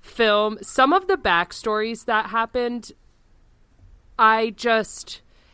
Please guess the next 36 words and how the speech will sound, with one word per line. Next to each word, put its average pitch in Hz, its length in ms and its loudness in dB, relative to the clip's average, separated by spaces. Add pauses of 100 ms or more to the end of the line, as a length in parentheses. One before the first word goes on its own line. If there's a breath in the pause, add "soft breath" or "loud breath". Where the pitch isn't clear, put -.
(120 soft breath)
they 247 140 4
didn't 294 420 -2
necessarily 226 800 -2
always 185 420 0 (140)
click 196 340 -8
with 233 220 -6
me, 277 380 -6
and 202 240 -6
in 294 160 -8
some 214 340 -2
cases 226 400 -6
they 180 160 -6
did 170 300 -8
detract - 520 -14
from 165 200 -16
me. 135 140 -16
And 185 120 -6
I 180 100 -2
won't 190 220 -6
get 185 140 -6
into 175 340 -8
whose 330 300 0
backstories, 262 840 -4
I 175 140 -2
won't 160 240 -6
get 151 180 -10
into, 147 300 -12
like, 139 200 -14
what 262 200 2
the 240 80 -6
plot 202 320 -2
is. 196 180 -4 (280 loud breath)
I'll 208 140 0
just 240 180 -8
say 226 180 -4
overall, 190 600 0